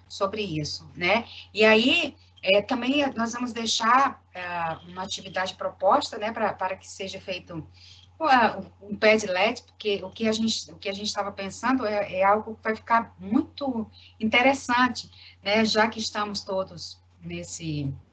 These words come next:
na atividade, na, na, no trabalho remoto, é, vai ser interessante, é, ser, que seja o ped let,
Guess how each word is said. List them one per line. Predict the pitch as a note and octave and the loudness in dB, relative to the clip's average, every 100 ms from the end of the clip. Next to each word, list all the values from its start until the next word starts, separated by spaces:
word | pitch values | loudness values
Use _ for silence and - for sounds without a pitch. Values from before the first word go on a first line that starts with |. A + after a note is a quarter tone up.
| _ _ _ - - | _ _ _ -20 -2
na | D#3 D#3 | 2 2
atividade, | D#3+ D3 D3 D#3 D#3 D#3+ | 0 -6 -2 0 0 -4
na, | D#3 D3+ D3 C3+ B2 - - - _ _ - | -2 -2 -2 -2 -4 -10 -20 -20 _ _ -16
na, | C3+ C3 C3 - - - - | -10 -8 -10 -16 -14 -16 -6
no | D#3 | -6
trabalho | - F3+ E3 D#3+ | 0 4 4 2
remoto, | E3 D#3+ F#3+ A#3+ A#3+ - C3+ - - - - - - - | 0 0 6 6 4 -4 -20 -20 -20 -20 -20 -20 -20 -10
é, | F3 F3+ F#3 F#3 F3+ F3 E3+ D#3+ - - - _ | -2 2 4 2 2 0 -2 -4 -10 -20 -20 _
vai | D3 A#3 | 2 2
ser | A3+ C4 | 2 0
interessante, | B3+ B3+ A#3+ A#3 - A3+ C4 C4+ D4 D4 C#4 - | 0 0 0 -2 -2 0 0 0 0 0 -2 -8
é, | - G3 F#3+ F3 - _ _ _ - | -2 0 0 -2 -10 _ _ _ -18
ser, | - - - B3 G#3+ F#3+ - _ | -14 -12 0 6 6 4 -6 _
que | B3 | -8
seja | - C4 B3 B3 | -4 0 0 0
o | |
ped | G#3+ G#3 G3+ | 0 0 2
let, | F#3 G3+ C4 - | 2 2 2 -6